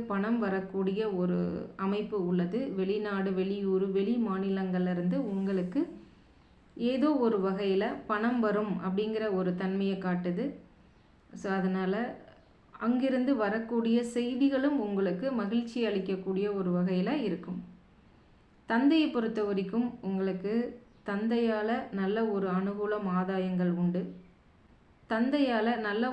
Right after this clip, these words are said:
ஒரு உதவிகள் கிடைக்கக்கூடிய ஒரு தன்மை இந்த ஆடி மாசத்துல உங்களுக்கு இருக்கு. தொழில்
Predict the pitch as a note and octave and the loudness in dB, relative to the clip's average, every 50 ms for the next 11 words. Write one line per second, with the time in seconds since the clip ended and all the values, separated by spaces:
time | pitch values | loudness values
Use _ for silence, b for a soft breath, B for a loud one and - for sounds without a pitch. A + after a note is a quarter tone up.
0 | A#3 A3 G#3 G3+ G3 F#3+ G#3 G3+ B3+ C4 C4+ B3+ B3 B3 A3 G#3+ G3+ G3 F#3+ G3 | 0 2 2 2 0 0 0 0 0 0 -2 -2 0 -2 -2 -2 -2 -2 -2 -2
1 | F#3 G3+ G3 G3 G3 G3 F#3+ G3 G3+ A3+ A3+ G#3 F#3+ F#3+ F3+ F3+ F3+ F3+ F#3+ F#3 | -2 -2 -4 -2 -2 0 0 0 0 0 0 0 0 0 0 -2 -2 -2 -2 -2
2 | F#3 F#3 G#3 B3+ C#4+ - A#3 G#3+ G3+ A3 A3+ B3+ A#3 - F#3+ F#3+ F#3+ G#3 G3+ G3 | 0 0 0 -2 -4 -4 -6 -6 -2 0 0 0 0 0 -2 -2 0 0 0 0
3 | F#3 F3+ F3+ - F3+ F3 F#3 F#3+ G#3+ C4+ C#4+ - G#3 G3 F#3+ F#3 F#3+ F3+ F3 F3+ | -2 -2 -2 -4 -6 -6 -4 -4 -4 -4 -4 -4 -4 -2 -2 0 0 0 -2 -2
4 | A#3+ B3 A#3 F#3 E3+ F3 - F3 F3+ - - - - - - - - - - - | -4 -4 -4 -4 -4 -6 -8 -12 -12 -12 -16 -20 -20 -20 -20 -20 -20 -20 -20 -20
5 | - - - - - - - - - - - - - - - - - - - _ | -20 -20 -20 -20 -20 -20 -20 -20 -20 -20 -20 -20 -20 -20 -20 -20 -20 -20 -20 _
6 | - - C4+ C4+ D#4+ F4+ F4 E4+ | 0 2 6 8 8 8 8 6